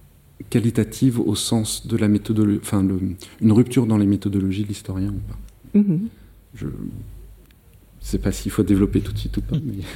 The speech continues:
Speaker 2: <laughs> En termes de, peut-être en termes de méthodologie, on y reviendra par la suite,
Speaker 1: Oui.
Speaker 2: mais, euh,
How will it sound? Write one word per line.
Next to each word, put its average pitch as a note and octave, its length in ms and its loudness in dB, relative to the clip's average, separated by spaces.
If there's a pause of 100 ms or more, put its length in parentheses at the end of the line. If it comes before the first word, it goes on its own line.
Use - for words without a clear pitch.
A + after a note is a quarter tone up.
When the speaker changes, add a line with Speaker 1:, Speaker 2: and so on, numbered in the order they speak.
(360)
Speaker 2:
<laughs> - 0 -
En F#3+ 140 4
termes F3+ 220 8
de, F3 60 6
peut-être G3 440 2
en F3 100 4
termes E3+ 160 4
de E3+ 100 6
méthodologie, E3+ 540 6
on F#3 80 6
y E3+ 80 6
reviendra D#3+ 340 4
par D#3+ 200 0
la D#3+ 100 4
suite, - 320 0
Speaker 1:
Oui. F3+ 80 2
Speaker 2:
mais, E3 160 6
euh, D3+ 160 4